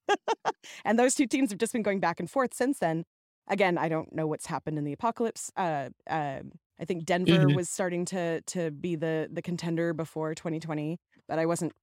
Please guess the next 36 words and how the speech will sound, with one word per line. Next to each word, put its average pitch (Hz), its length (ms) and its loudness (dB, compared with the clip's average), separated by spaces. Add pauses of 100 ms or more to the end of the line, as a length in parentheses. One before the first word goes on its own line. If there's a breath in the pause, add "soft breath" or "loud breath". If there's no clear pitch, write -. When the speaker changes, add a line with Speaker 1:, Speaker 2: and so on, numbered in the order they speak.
Speaker 1:
paying 156 240 0
as 143 100 -4
much 156 160 -6
attention 151 540 -4
at 156 100 -4
that 147 180 -2
point. 131 280 -6 (520)
But, 180 360 4 (420)
like, 180 120 -4
what 196 120 2
I 202 80 4
see 233 220 0
in 220 100 4
this 190 220 2
is, 156 320 -4
is, 156 560 -2 (200)
you 175 140 -2
know, 151 160 0
I 170 160 0
watched 170 380 -2
Rose 165 240 -2
City 147 480 -4 (160)
go 156 200 0
from 147 680 -2 (800)
not 226 200 2
a 254 40 0
small 214 380 2
team, 151 160 -2
it 147 40 -2
was 147 120 -6
never 185 160 0
a 180 60 0
<laughs> - 0 -
small 151 340 -8
team, 143 460 -6
but 147 260 0